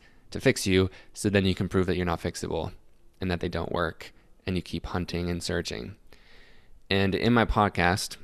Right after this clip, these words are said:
with Hallie Rose, which released either a week or two ago before this, um, she talks about how she has everything she wants now. So she, everything that she, you know,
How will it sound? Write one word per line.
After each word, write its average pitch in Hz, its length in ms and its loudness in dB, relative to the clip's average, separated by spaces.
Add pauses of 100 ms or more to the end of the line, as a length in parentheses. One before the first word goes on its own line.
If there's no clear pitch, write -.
(120)
with 90 200 0
Hallie 95 260 2
Rose, 90 380 4
which - 360 -2
released 87 440 -2
either 92 220 0
a 87 100 0
week 92 220 -2
or - 40 -8
two 92 220 0
ago 90 260 2
before 90 320 -2
this, 95 340 -2 (800)
um, 92 160 2
she 92 140 -4
talks 110 280 2
about 95 440 6 (140)
how 98 340 2
she 107 220 0
has 95 360 0
everything 123 340 4
she - 140 0
wants 90 300 2
now. 73 140 -2
So 90 320 4 (640)
she, 107 480 2 (1040)
everything 131 400 6
that 110 140 6
she, 98 380 0
you 95 100 -2
know, 87 260 -2